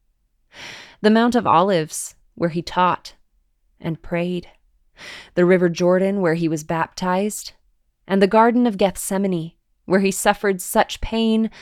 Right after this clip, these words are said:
that he bled from every pore while his disciples slept. The writer explains that they then knelt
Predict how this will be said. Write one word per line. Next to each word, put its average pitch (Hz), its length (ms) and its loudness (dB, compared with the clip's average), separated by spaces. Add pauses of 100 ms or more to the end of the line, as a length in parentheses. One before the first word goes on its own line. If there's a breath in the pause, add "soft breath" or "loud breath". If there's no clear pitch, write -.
(380 loud breath)
that 180 100 -2
he 196 100 -2
bled 220 480 2
from 247 180 0
every 214 320 2
pore 175 460 0
while 175 300 2
his 175 200 -4
disciples 175 600 -4
slept. - 580 -8 (1300 loud breath)
The 226 120 0
writer 285 360 6
explains 190 1000 -4 (200)
that 185 200 0
they 214 180 6
then 214 380 4
knelt 190 480 0